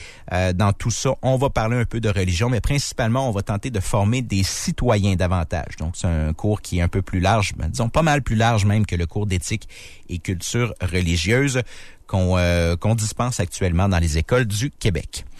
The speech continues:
Nathalie Normando va déposer la requête en arrêt des procédures. Ben, ça, vous l'avez su hier, euh, lors de l'émission, euh, que vous allez écouter dans un instant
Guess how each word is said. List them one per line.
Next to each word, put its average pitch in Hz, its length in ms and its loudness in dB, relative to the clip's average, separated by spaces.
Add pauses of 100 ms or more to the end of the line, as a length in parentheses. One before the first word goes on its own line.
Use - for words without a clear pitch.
(400)
Nathalie 175 300 4
Normando 185 460 2
va 180 100 0
déposer 151 640 0
la 143 160 2
requête 135 420 -2
en 131 140 2
arrêt 127 220 0
des 131 100 -2
procédures. 139 680 0
Ben, 147 140 2
ça, - 140 0
vous 147 140 -4
l'avez 127 280 2
su 160 240 -6
hier, 143 540 0
euh, 120 80 2
lors 120 240 2
de 120 100 -2
l'émission, 113 720 0
euh, 110 100 2
que 110 180 -2
vous 104 280 0
allez 104 100 2
écouter 135 240 0
dans 120 220 0
un 113 80 2
instant 101 340 0